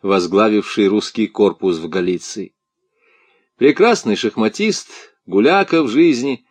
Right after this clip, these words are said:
давний приятель баснописца Крылова, этот генерал был себе на уме. Перед австрийцами он отводил свой корпус в сторону,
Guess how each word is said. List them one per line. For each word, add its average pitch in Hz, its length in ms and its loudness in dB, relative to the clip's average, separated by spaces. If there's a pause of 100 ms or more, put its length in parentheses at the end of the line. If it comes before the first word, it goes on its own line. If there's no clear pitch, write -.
(320)
давний 117 460 0
приятель 104 480 2
баснописца 98 580 -2
Крылова, 104 560 2 (380)
этот 180 380 2
генерал 151 600 0
был 165 240 4
себе 151 400 -2
на 185 220 -4
уме. 113 420 -4 (880)
Перед 220 280 2
австрийцами 131 920 -2 (300)
он 226 320 2
отводил 165 560 2
свой 175 340 2
корпус 165 500 0
в - 120 -8
сторону, 90 640 0